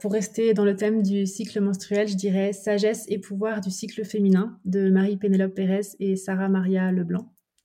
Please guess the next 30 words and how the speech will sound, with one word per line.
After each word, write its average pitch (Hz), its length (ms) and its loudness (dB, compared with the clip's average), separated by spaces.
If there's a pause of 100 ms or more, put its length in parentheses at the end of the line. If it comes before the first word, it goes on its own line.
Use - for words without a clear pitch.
(720)
qui 208 140 0
est 190 40 2
un 190 80 2
super 190 300 -4
livre 202 220 -2
pour, 190 240 -2
euh, 180 40 0 (360)
pour 196 160 -2
bien 214 680 2
accompagner 208 540 0
son, 196 380 -2
son 196 180 -6
cycle, 226 500 -6 (300)
mieux 214 140 0
le 220 80 -4
comprendre 226 520 0
et, 190 140 4
euh, 180 140 2
qui 180 140 -8
peut 202 100 -4
être 190 100 -2
aussi 208 180 -4
un 208 60 2
beau 196 140 4
livre 208 180 -2
de, 196 160 -2
pour 185 220 -12
transmettre 202 480 -4
aussi, 202 280 -6
euh, 180 180 -2